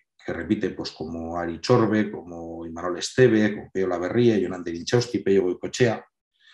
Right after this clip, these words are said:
Vale. Y en las últimas ya, pues ya tenemos gente como Johnny Sarri, eh, pues el Jokin Aramburu, Mikel Alonso, Unai Cuadrado, Íñigo Elósegui, eh, Oyer Lazcano, Unai Iríbar, eh, Isasa,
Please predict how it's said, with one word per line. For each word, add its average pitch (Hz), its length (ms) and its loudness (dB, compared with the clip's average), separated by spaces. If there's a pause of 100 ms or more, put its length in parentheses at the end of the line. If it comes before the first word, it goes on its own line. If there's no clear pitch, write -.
(600)
Vale. - 240 -12
Y 101 120 -2
en 95 60 2
las 98 200 0
últimas 113 420 6
ya, 120 140 4
pues 90 140 -2
ya 95 120 -2
tenemos 98 260 -2
gente 98 200 -2
como 85 480 -8
Johnny 95 460 2
Sarri, 113 600 2
eh, 87 280 -4 (100)
pues - 200 -18
el - 160 -12
Jokin 82 240 -6
Aramburu, 104 480 4
Mikel 95 220 -2
Alonso, 113 380 4
Unai 95 160 0
Cuadrado, 110 480 0
Íñigo 92 280 -2
Elósegui, 113 600 2 (560)
eh, 95 200 -12
Oyer 90 260 -2
Lazcano, 113 540 2
Unai 95 300 2
Iríbar, 110 760 4
eh, 87 240 -12 (120)
Isasa, 110 680 0